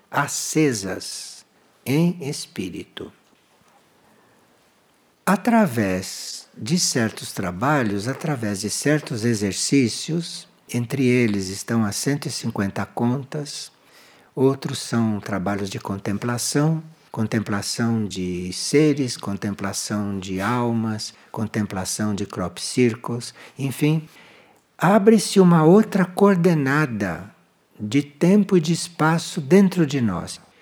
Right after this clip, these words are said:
E nós, então, chegamos a nos tornarmos invisíveis para certas forças que deixam de nos ver,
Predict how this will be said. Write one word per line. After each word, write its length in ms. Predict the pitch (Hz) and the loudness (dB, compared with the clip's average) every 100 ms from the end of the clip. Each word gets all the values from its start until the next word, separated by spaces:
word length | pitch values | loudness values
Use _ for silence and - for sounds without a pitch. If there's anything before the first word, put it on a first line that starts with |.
| _ _ _ | _ _ _
E 100 | 196 | 4
nós, 400 | 214 156 117 110 | 6 6 4 0
então, 640 | 156 143 - 220 175 117 - _ | -2 -2 4 4 4 0 -12 _
chegamos 880 | - - 196 151 196 233 240 214 151 | -6 0 0 2 4 4 4 2 0
a 500 | 151 135 123 113 104 - - | -2 -2 -4 -4 -8 -12 -14
nos 840 | 139 156 208 226 - - - - - - | -6 0 2 0 -2 -10 -14 -18 -20 -4
tornarmos 840 | - 190 156 127 110 107 110 104 160 | 0 2 0 0 -2 -2 -4 0 4
invisíveis 1700 | 208 180 160 123 113 185 214 165 123 208 233 - - - - - _ _ - _ - | 6 6 2 0 0 4 4 2 0 0 -2 -6 -12 -14 -16 -20 _ _ -20 _ -6
para 180 | 160 165 | -2 0
certas 640 | - 208 208 156 135 - | 2 0 0 -2 -4 -6
forças 1080 | - 190 202 - - 110 92 - - - - _ | 0 4 4 0 -6 -6 -6 -8 -12 -14 -18 _
que 760 | - 156 156 147 131 123 113 104 | -4 -2 0 0 -2 -4 -4 -4
deixam 440 | 104 226 - 233 | -2 0 0 0
de 160 | 208 214 | 2 2
nos 280 | 208 160 110 | 2 0 -2
ver, 340 | 117 151 - | -2 -2 -8